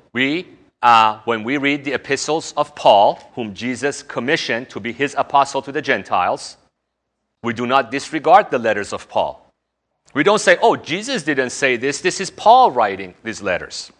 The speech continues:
Or this is Peter writing or John writing. No, the Christian, uh, faith says it's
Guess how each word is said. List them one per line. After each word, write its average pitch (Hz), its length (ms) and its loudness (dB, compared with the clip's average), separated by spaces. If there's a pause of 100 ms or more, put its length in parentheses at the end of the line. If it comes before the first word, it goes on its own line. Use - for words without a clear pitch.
(360)
Or 120 100 0
this 147 240 -6
is 151 200 -6
Peter 185 460 -2
writing 107 380 -2
or 110 100 -6
John 175 360 0
writing. 85 400 -2 (540)
No, 107 120 -2
the 98 100 -4
Christian, 127 320 -6 (180)
uh, 117 80 -2
faith 117 340 -2
says 117 420 -2
it's - 400 -6